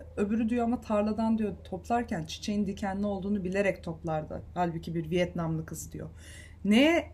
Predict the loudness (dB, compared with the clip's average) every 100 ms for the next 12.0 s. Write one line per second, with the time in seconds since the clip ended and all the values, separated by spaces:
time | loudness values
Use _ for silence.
0 | -8 -4 -4 -2 -4 -4 -6 -4 -2 -2
1 | 0 -2 4 4 6 2 2 0 0 -4
2 | -4 -4 -2 2 2 2 0 0 -2 0
3 | 0 2 2 0 0 -2 -2 0 2 4
4 | 4 0 -2 -4 -2 0 0 0 -2 -4
5 | -4 -6 -8 -14 -16 -16 -10 0 2 4
6 | 2 4 6 4 0 -10 -16 -10 -2 4
7 | 6 6 2 -4 -2 -2 -4 -12 -18 -8
8 | 2 6 8 6 2 -4 4 4 6 4
9 | 4 2 0 0 0 2 0 2 6 8
10 | 6 4 0 2 0 0 0 0 0 -4
11 | -2 -2 -4 -6 -14 -18 -12 -6 -4